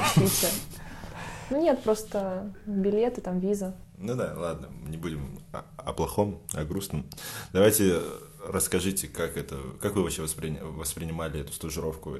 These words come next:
Speaker 2: Как медицинское развитие или просто как лишний повод с-,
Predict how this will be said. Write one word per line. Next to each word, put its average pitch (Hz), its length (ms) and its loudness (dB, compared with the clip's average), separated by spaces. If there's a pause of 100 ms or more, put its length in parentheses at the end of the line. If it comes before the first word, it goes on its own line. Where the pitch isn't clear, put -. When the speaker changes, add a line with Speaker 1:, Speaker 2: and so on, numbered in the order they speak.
Speaker 2:
Как - 240 -6
медицинское 98 720 4
развитие 78 440 -2
или 71 180 -4
просто 95 340 -2
как 78 200 -6 (680)
лишний 95 340 2
повод 98 280 2
с-, - 120 0